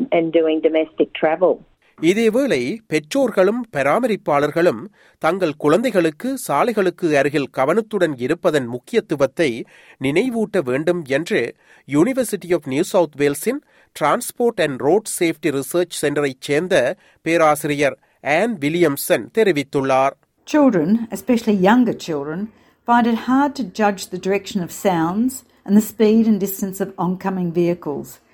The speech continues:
Speaker 3: They don't really have a clear concept of risk. Child pedestrians can move impulsively and unpredictably, and their smaller size makes them harder for dr-, drivers to see. During the holiday season,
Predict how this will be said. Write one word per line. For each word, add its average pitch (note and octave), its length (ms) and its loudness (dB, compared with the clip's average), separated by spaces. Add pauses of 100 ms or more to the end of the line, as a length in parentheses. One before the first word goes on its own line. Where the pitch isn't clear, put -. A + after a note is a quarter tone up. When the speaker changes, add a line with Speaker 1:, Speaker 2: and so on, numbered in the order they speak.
(400)
Speaker 3:
They A#3 100 4
don't D4 280 4
really A#3+ 220 2
have G#3 260 -2
a G3 60 -6
clear A3+ 320 -2
concept F3+ 580 -6
of F#3 120 -8
risk. G#3+ 320 0 (460)
Child C4 220 4
pedestrians A3+ 580 2
can F#3 240 -4
move A3+ 240 4
impulsively G3+ 840 -2
and F3 120 -2
unpredictably, G3 1000 -2 (360)
and G#3 100 4
their G#3 120 8
smaller C4 420 4
size F#3 500 -2
makes F#3 280 -4
them F#3+ 140 -4
harder G3+ 520 0 (120)
for G3+ 100 -8
dr-, D3+ 280 -14
drivers G3+ 520 -2
to - 120 -16
see. F#3+ 460 -4 (920)
During D4+ 180 6
the C#4+ 100 6
holiday C4 500 2
season, F3+ 640 -6